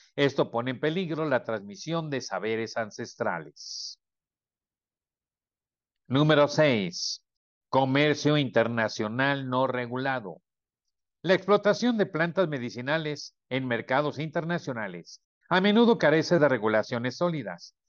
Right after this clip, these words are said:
Esto puede dar lugar a la explotación y al comercio no ético de estas plantas. Para abordar estos desafíos, es esencial tomar medidas concretas para la conservación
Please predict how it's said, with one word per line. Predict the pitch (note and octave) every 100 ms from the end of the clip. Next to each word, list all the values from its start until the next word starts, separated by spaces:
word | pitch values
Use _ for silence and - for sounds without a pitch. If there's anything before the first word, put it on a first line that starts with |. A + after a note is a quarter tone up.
| _ _ C#3+
Esto | D#3 F#3
puede | C#3+ C#3 C#3
dar | C3+ C#3+
lugar | D3+ E3 E3
a | D3
la | C3+
explotación | - D3 D3+ E3 F3 D#3
y |
al | C#3+ C3+
comercio | D3 F3+ F3 D#3 D3 - _ -
no | G3+ A3+
ético | G#3+ G3 E3+ - F3 F3 -
de | B2 C3 C3
estas | C3 C3 C3
plantas. | - A#2 G2 F2 - D#2+ - - - - _ _ _ _ _ _
Para | C3 C3+
abordar | A#2+ A#2 A#2+ A#2+
estos | A2+ C3
desafíos, | C3+ D3 D3 F3 D3 C3+ - _ _
es | G3 G#3+ G#3
esencial | - D3 - E3+ F3
tomar | D3+ C#3 D3+
medidas | C#3+ C3 C#3 C3 B2+
concretas | B2 G#2+ D3+ D#3 D3+ C#3+
para | C3 A2+
la | A2
conservación | G#2 G#2 G#2+ F#2+ G2+ - D3 D3